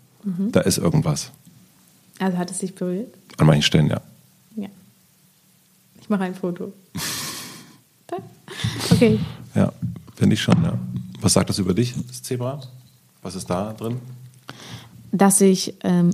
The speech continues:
Speaker 1: immer on the move bin und, ähm, sehr viel richtig auch. Sehr, sehr viel.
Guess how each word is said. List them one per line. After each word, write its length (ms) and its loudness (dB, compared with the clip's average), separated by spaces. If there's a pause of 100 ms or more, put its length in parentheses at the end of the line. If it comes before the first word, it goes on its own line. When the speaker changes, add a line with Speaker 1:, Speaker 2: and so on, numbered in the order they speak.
Speaker 1:
immer 320 8
on 120 10
the 60 10
move 340 8
bin 500 8 (320)
und, 640 4
ähm, 460 2 (200)
sehr 320 6
viel 200 2
richtig 420 2
auch. 240 0 (580)
Sehr, 220 4
sehr 120 6
viel. 300 0